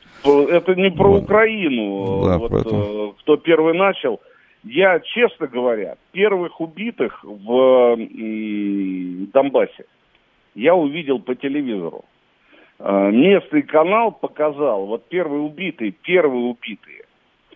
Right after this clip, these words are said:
Speaker 1: я имею в виду гражданские, там девочка семнадцать лет
Speaker 2: Мгм.
Speaker 1: лежала, э, полуразорванная, мама и отец. Э, я убитых тел видел м-,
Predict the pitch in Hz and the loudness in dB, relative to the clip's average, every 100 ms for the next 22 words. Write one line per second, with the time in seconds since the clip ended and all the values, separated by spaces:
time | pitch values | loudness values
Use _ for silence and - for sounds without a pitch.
0 | _ - 127 156 156 147 143 131 160 143 | _ 0 2 4 2 0 -2 2 0 2
1 | 151 98 - 87 - 131 143 196 190 160 | 0 0 -6 -16 -4 -4 -2 0 0 -2
2 | - 131 - 143 143 120 - 123 _ 107 | -6 -8 -4 -2 0 -2 -6 -14 _ -6
3 | 90 101 104 104 107 107 - 120 127 139 | -2 0 0 0 -2 -4 -4 -4 0 2
4 | 117 92 80 - - 107 101 98 98 98 | 2 2 -4 -8 -6 -2 0 0 0 -2
5 | 95 95 _ 135 131 139 151 156 139 110 | -2 -4 _ 2 4 4 2 2 2 2
6 | 95 87 82 69 117 147 208 190 135 110 | -2 -4 -12 -14 -6 0 2 2 2 0
7 | 131 170 170 - 120 - _ _ _ _ | 2 0 0 -4 -6 -6 _ _ _ _
8 | _ _ _ _ _ _ _ _ - 98 | _ _ _ _ _ _ _ _ -8 -4
9 | 98 - - - 92 _ _ 135 170 170 | -4 -6 -14 -20 -20 _ _ 0 4 6
10 | 160 131 _ - 156 139 - 208 170 127 | 4 0 _ -12 -12 -10 -10 -8 -6 -6
11 | - - - 220 214 - - - - 196 | -8 -16 -2 2 2 -2 -14 -8 -6 -4
12 | 87 - _ _ _ _ _ _ - 120 | -8 -8 _ _ _ _ _ _ -18 -12
13 | 127 | -12